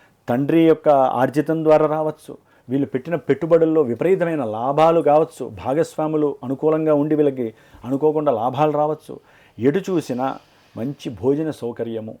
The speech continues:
విందులు, వినోదాలు, విలా-, సొంత, అంటే కుటుంబంలో వాళ్ళతో అనుకూలంగా ఉంటూ చక్కటి డబ్బుని ఎర్నింగ్‌గా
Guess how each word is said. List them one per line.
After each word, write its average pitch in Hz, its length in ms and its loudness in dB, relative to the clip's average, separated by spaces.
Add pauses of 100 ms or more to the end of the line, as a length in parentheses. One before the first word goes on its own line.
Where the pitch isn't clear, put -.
(120)
విందులు, 139 380 -6
వినోదాలు, 127 680 0
విలా-, 113 720 -2 (100)
సొంత, 120 220 -8
అంటే 120 260 -4
కుటుంబంలో 143 640 -2
వాళ్ళతో 127 440 -4 (340)
అనుకూలంగా 160 560 -2
ఉంటూ 120 380 -6 (400)
చక్కటి 147 300 -4
డబ్బుని 127 460 -4 (760)
ఎర్నింగ్‌గా 151 520 0